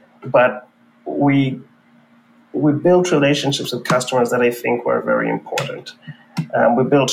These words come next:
trust with customers that I think were very important. And, you know, part of the reason why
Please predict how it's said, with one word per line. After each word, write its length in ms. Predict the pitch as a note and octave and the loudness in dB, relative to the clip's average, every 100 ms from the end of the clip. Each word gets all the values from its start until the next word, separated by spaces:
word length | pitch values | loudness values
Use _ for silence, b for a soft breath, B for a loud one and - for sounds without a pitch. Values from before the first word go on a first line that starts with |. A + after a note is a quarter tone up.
| - | -4
trust 400 | - A2 A2+ - | -2 -2 -2 -6
with 140 | - | -6
customers 440 | - A2+ - A#2 - | -4 -4 -2 -4 -4
that 100 | - | -4
I 60 | |
think 200 | A2+ A#2+ | -4 -4
were 80 | G#2+ | -4
very 140 | A#2+ | -2
important. 380 | - - A2 B2 | -4 -2 -2 0
And, 160 | A#2+ B2 | 2 2
you 60 | B2 | 2
know, 200 | B2 - - - - | 0 -4 -12 -20 0
part 180 | D3+ | 2
of 80 | D3+ | 2
the 100 | C#3 | 2
reason 420 | B2 C#3 C#3 B2+ | 0 0 0 2
why 400 | B2 A#2 A#2 - | 2 2 2 -4